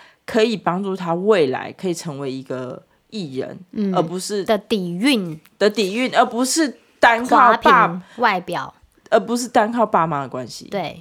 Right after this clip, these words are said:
Speaker 1: 我觉得这差别很多。
Speaker 2: 是。
Speaker 1: 而且也有，也有人就是，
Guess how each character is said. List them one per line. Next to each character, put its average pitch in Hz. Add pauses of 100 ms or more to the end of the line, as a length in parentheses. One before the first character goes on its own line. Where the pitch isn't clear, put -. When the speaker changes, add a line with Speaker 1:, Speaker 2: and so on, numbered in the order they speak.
(100)
Speaker 1:
我 190
觉 233
得 240
这 240
差 175
别 143
很 151 (160)
多。 -
Speaker 2:
是。 - (200)
Speaker 1:
而 -
且 311
也 240
有， 240 (100)
也 208
有 262
人 165
就 190
是， 214